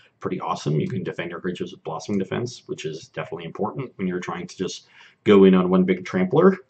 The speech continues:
Uh, and just normal green value creatures, we got Merfolk Branchwalker, we got Jadelight Ranger, things like that, uh, and four copies of Walking Ballista. This hand is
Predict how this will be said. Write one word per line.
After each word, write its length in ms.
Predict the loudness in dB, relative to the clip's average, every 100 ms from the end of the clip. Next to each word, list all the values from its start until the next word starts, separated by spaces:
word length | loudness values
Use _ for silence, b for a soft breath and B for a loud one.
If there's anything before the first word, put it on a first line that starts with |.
| _ _ -20 _ _
Uh, 340 | -10 -8 -10 -12 _ _ _ _ _
and 260 | -2 0
just 440 | 0 -2 -4 -14 _
normal 380 | 0 2 2 4
green 240 | 2 4
value 300 | 4 6 4
creatures, 400 | 4 0 0 -4
we 80 | -4
got 320 | -4 -4 -2
Merfolk 340 | -2 0 -4
Branchwalker, 580 | 0 -2 -2 -2 0 0
we 80 | 0
got 300 | -2 -4 -4
Jadelight 380 | -4 0 0 0
Ranger, 400 | -2 -2 -4 -6
things 200 | -8 -10
like 160 | -12 -8
that, 340 | -8 -8 -12 _ _ _ _ _ _ _
uh, 300 | -6 -4 -4 -8
and 120 | -16
four 160 | -8 -8
copies 360 | -2 -2 -2 -4
of 80 |
Walking 300 | -2 -2 -4
Ballista. 320 | -18 -20 -20 -20 _ _ _ _ _ _ _ _ _ _
This 120 | -14
hand 460 | 2 8 10 10 8 4
is 460 | 6 6 4 0